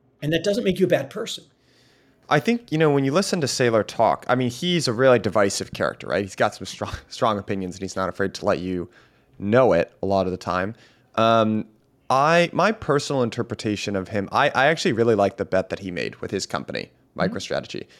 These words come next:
Speaker 2: I view it as like, look, he, and I've heard him explain it like this too. It's like, "I'm a software business. I'm competing against Google and Microsoft. They have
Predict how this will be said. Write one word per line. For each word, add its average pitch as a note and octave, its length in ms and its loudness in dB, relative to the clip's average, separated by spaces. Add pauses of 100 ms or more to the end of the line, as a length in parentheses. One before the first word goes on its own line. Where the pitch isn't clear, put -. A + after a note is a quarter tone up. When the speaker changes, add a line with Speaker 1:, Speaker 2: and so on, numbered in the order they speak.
(300)
Speaker 2:
I A2+ 320 4
view A#2+ 280 4
it A#2 80 6
as A2 140 2
like, G#2+ 160 0
look, F#2+ 240 2
he, A#2+ 460 0
and C3+ 100 2
I've D3+ 140 2
heard C#4 140 2
him F#3 100 0
explain D3+ 320 -4
it - 20 -2
like G2 160 2
this - 140 -8
too. D#3 160 -2
It's G#2+ 100 0
like, G#2+ 140 2 (400)
"I'm C#3 100 0
a E3 40 0
software A#2 360 2
business. F#2+ 500 -2 (120)
I'm A2+ 80 -6
competing C#3 480 -2
against A2 460 -2 (260)
Google G#2+ 560 0 (180)
and G#2+ 180 0
Microsoft. G#2 720 -2
They A#2+ 100 4
have A2+ 120 2